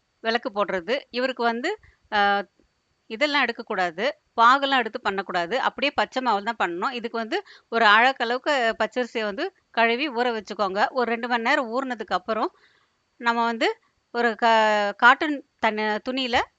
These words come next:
இதை வந்து ஆற வச்சுக்கோங்க. சுத்தமா தண்ணியெல்லாம் வடிச்சிட்டு ஆற வச்சுக்கோங்க. கொஞ்சம் லேசா வந்து, அ, ஈரப்பதம் இருக்கணும். அந்த அளவுக்கு வந்து ஆற வச்சுட்டு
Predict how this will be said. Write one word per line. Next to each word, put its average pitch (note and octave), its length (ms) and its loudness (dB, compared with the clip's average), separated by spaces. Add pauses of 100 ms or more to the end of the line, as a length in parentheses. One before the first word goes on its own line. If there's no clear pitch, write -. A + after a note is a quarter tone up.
(120)
இதை A3+ 160 -6
வந்து A3+ 180 -2
ஆற G#3+ 260 4
வச்சுக்கோங்க. F#3 480 -6 (340)
சுத்தமா B3 460 -4
தண்ணியெல்லாம் A#3 420 0
வடிச்சிட்டு A3+ 440 -4 (420)
ஆற A#3 200 6
வச்சுக்கோங்க. F#3 500 -6 (600)
கொஞ்சம் C4 320 0
லேசா B3+ 340 2
வந்து, A#3+ 260 0 (420)
அ, B3 80 -2 (280)
ஈரப்பதம் A#3 540 2
இருக்கணும். A3 400 -2
அந்த G#3+ 160 0
அளவுக்கு B3+ 280 0
வந்து A#3 180 0
ஆற A3+ 280 4
வச்சுட்டு G#3 420 -4